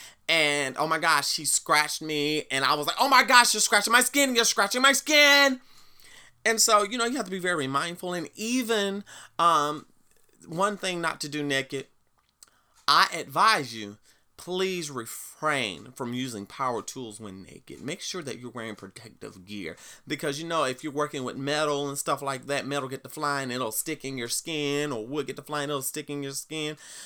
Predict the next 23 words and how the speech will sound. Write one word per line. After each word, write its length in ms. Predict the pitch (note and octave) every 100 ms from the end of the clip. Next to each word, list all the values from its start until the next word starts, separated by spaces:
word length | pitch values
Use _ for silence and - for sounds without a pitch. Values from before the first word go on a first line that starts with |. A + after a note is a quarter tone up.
| - -
Honey, 260 | F#3+ E3+
you 80 | G3
have 100 | E3+
to 80 | C#3
be 160 | B2+
very 400 | A#2 C3+ F#3 F3+
careful 640 | F#3+ - C3+ A2 - G2 G2+ _ _ _ _ -
so 180 | - B2+
you 200 | B2 F#3+
won't 260 | D#3 C3
get 140 | - G#2+ -
injured, 640 | F#3+ F#3+ E3+ F#3+ F#3+ F#3+
or 320 | - A#2+ A#2+ B2
wood 520 | C3 D#3 E3+ E3+ F3 D#3
or 80 |
metal 360 | B2+ C#3+ E3 E3
might 260 | D#3 D3+ -
get 160 | -
to 80 | C#3
flying 460 | - F3 D#3 D3 D3
different 260 | D3+ D#3
places. 460 | D3+ D#3+ D#3+ D#3+ D#3
So, 320 | G3 F#3+ F#3